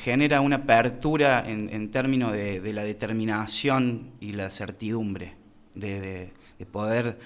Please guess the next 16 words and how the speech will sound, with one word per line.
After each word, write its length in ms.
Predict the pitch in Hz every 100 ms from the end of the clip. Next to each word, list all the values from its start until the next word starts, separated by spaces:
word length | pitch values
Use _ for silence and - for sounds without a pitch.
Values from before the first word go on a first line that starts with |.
| -
predecir 600 | 110 110 107 101 - 127
determinados 640 | 123 117 107 110 113 113 107
experimentos, 640 | 101 98 101 110 107 104
determinadas, 960 | 101 101 95 101 104 101 95 90 - - - - - - -
eh, 400 | 95 92 90 -
de 80 | 95
teorías 440 | - 101 110 117
que 100 | 104
se 120 | -
predicen, 720 | - 95 95 107 - 95 87 87
digamos. 420 | 90 87 - - - - - - - -
Em, 400 | 113 110 107 107 - - -
con 100 | 131
lo 100 | 135
cual, 280 | 180 190 -
eh, 640 | 113 135 131 104 117 -